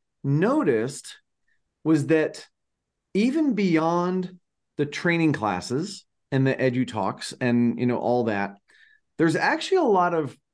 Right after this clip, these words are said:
personal and professional development that happens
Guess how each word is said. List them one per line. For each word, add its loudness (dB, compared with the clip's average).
personal -2
and 0
professional -2
development -2
that 0
happens -2